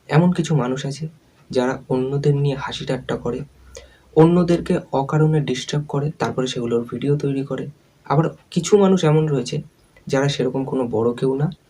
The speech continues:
কিন্তু সে সবসময় এটা দেখায় যে সে নিজে কী করছে, নিজে কোথায় যাচ্ছে, নিজে কী খাচ্ছে,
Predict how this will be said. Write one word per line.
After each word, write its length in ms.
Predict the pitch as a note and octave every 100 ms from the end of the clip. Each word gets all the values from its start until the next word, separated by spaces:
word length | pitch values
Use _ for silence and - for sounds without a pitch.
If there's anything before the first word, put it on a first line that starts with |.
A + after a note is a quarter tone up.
| _
কিন্তু 220 | - D3+ D3+
সে 160 | D3+ D3
সবসময় 440 | D3+ A#2 - C#3 B2
এটা 120 | B2
দেখায় 320 | A#2+ A2+ B2
যে 140 | A#2+ A#2+ - - _ _ -
সে 140 | - A#2+
নিজে 240 | A#2+ A#2+
কী 120 | C3 B2+
করছে, 380 | - A#2 - - C#3+ _ _ -
নিজে 200 | A#2 A#2+
কোথায় 340 | A#2+ A#2+ A#2+
যাচ্ছে, 420 | A#2+ A#2+ - - C#3
নিজে 240 | B2+ A#2 A#2
কী 140 | A#2
খাচ্ছে, 480 | A2 - A#2 - -